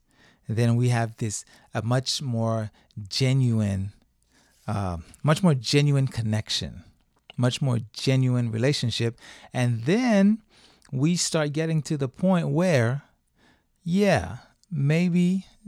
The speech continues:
just maybe, we, uh, we have what you call unconditional love, right?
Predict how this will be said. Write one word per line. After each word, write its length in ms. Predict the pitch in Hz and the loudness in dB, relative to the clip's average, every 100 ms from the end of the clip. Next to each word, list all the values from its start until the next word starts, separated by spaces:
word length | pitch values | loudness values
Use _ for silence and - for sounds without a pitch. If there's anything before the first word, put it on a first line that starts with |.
| 190 | -10
just 280 | - 160 - | -2 0 2
maybe, 560 | 170 185 139 120 127 - _ _ _ _ - | 4 4 2 0 -2 -6 _ _ _ _ -6
we, 400 | 120 139 143 135 | 0 2 4 4
uh, 400 | 123 117 110 107 - _ _ _ _ _ _ 127 | 2 2 0 -4 -10 _ _ _ _ _ _ -2
we 140 | 131 | 0
have 200 | 123 123 | 0 -2
what 180 | 131 - | -4 -6
you 60 | |
call 480 | - 120 113 110 117 _ _ _ _ _ _ _ - | -4 -2 0 -2 -6 _ _ _ _ _ _ _ -6
unconditional 1040 | 139 131 - 131 120 131 143 - 104 92 95 | -2 -2 -2 -2 0 0 0 -2 -4 -4 -4
love, 480 | 82 80 73 - - - _ _ _ _ _ _ - | -6 -8 -12 -18 -20 -20 _ _ _ _ _ _ -6
right? 320 | 104 113 | -4 -2